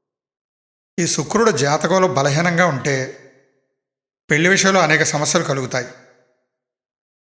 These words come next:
ఎన్ని ప్రయత్నాలు చేసినా వివాహం కాకపోవడం, బాగా ఆలస్యంగా వివాహం కావడం లేదా అసలు వివాహం కాకపోవడం వంటి సమస్యలు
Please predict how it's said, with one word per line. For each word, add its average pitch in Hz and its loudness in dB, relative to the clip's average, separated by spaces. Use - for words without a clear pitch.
ఎన్ని 160 0
ప్రయత్నాలు 180 2
చేసినా 180 2
వివాహం 156 2
కాకపోవడం, 143 0
బాగా 151 6
ఆలస్యంగా 160 2
వివాహం 151 2
కావడం 156 2
లేదా 156 2
అసలు 160 2
వివాహం 151 2
కాకపోవడం 147 0
వంటి 147 -2
సమస్యలు 170 -2